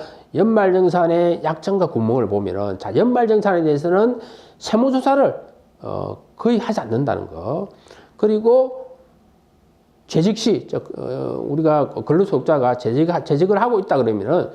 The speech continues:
부당공제를 해도 거의 원청지수 불이행 가산세 한 십 프로 정도만 낮은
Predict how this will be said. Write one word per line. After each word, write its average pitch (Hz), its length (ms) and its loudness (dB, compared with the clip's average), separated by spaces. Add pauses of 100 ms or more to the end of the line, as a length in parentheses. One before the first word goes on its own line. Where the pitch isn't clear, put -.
(500)
부당공제를 143 680 0
해도 117 600 0
거의 98 240 -2
원청지수 117 920 -2 (160)
불이행 175 280 2
가산세 92 560 -8
한 95 160 -10
십 - 220 -6
프로 190 180 2
정도만 95 420 -8
낮은 185 360 0